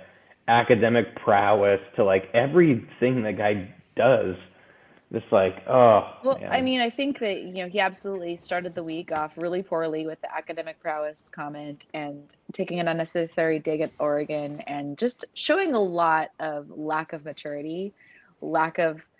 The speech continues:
Speaker 2: you know, understanding the moment and understanding, like,
Speaker 1: Yeah.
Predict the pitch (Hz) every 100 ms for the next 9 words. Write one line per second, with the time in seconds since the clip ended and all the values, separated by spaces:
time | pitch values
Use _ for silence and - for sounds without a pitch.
0 | _ _ _ 175 156 151 147 143 - _
1 | _ _ - 190 180 175 - 170 165 170
2 | 175 175 180 190 196 _ - 151 170 156
3 | 156 165 190 208 - 170 170 165 - 165
4 | 165 160 156 - -